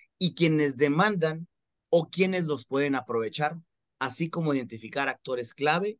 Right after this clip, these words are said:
en las agendas de datos abiertos e inteligencia artificial para detonar la articulación de esfuerzos. Eh, esta mesa de diálogo que está por comenzar es una oportunidad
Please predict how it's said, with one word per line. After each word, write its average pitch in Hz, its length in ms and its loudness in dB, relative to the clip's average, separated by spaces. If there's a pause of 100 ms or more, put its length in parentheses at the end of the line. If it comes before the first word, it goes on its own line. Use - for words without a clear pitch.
en 135 140 -2
las 120 160 0
agendas 139 380 -4
de 113 80 0
datos 120 200 -2
abiertos 147 580 2 (340)
e 127 80 -2
inteligencia 127 680 0
artificial 135 720 -2 (340)
para 147 240 6
detonar 127 500 0
la 127 80 -4
articulación 113 600 -8
de 120 100 0
esfuerzos. - 580 -8 (440)
Eh, 131 220 0
esta 180 200 2
mesa 175 240 0
de 156 80 2
diálogo 156 340 4
que 131 80 -12
está 151 200 -10
por 160 160 -4
comenzar 139 560 -4
es 147 200 -4
una 170 140 -4
oportunidad 123 760 -6